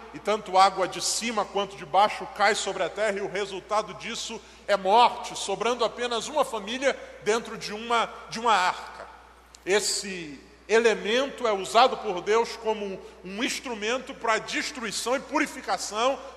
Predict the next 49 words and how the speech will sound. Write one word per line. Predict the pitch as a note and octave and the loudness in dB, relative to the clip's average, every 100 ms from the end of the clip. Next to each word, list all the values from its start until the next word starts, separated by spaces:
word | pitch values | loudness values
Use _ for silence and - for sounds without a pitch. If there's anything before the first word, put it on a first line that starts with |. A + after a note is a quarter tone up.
| - | -4
porque | G3 G#3+ | 0 0
Deus | A#3+ C#4 | 2 2
tinha | - A#3 A#3 | 2 -4 -4
esse | - | -4
propósito | - G3+ G3 G#3+ A3 G#3 | 0 0 4 4 4 0
de | |
depois, | G#3+ G#3 G3+ | -4 0 0
a | G3 | 0
partir | G3+ G#3 - F#3+ | 0 -2 -4 -6
da | F#3+ | -6
família | F#3 F3+ F#3 | -6 -8 -8
de | F3+ | -6
Noé, | F3 E3 F#3+ G3 - - | -2 2 2 2 -8 -14
reconstruir | C#3+ G3 A3+ - G3+ - - D#3 F3+ G3 - - - - | 4 8 8 6 -4 -4 -8 -6 -4 -4 -4 -16 -20 -2
a | C3+ D3+ D3 D3 C#3 | 4 8 8 6 4
humanidade | D#3 F3 F3 D#3 D#3+ E3 - | 0 -2 -2 2 2 2 -8
como | E3 | -12
um | E3+ | -12
todo. | - C#3 A#2 F#2+ - - - _ - - | -12 -10 -10 -12 -20 -20 -20 _ -20 -4
Pois | A#3+ | -2
bem, | E3+ F3+ D3 - - - - - - | -2 -6 -10 -16 -20 -20 -20 -20 -12
nesse | A3 D#4+ - | -2 -2 -2
texto | F3+ G3 F#3 F3+ | -6 -2 -2 -4
que | D#3 | -10
a | D#3+ | -10
gente | E3+ D#3 | -10 -6
acabou | D#3 D3 | -6 -6
de | C#3+ | -8
ler, | C#3 F3 E3+ - - - | -4 -2 -2 -6 -20 -10
de | - | 2
Atos | E3+ E3 C#3 | 2 2 -10
dos | D3 | -6
Apóstolos, | C3+ - D3 - C3 | -4 0 -2 -2 -10
capítulo | C#3+ C#3 C#3+ C3 | -8 -8 -12 -12
vinte | C3 - | -12 -8
e | |
sete, | - F3+ D#3 | -2 0 0
são | - E3 | -4 -4
mais | F3 G#3+ | 0 -2
de | - | 0
quarenta | F3+ E3+ E3 | 0 0 0
versículos, | D#3+ C#3 - - G3 D3 - | -6 -6 -8 -6 -6 -8 -10
por | E3 | -6
causa | F3 E3 | -2 -2
do | C#3 | -4
tempo | C#3+ D#3+ D#3+ | -8 -8 -8
nós | D#3+ D3+ | -8 -8
não | D3+ D#3 | -8 -6
vamos | E3 D#3 | -6 -8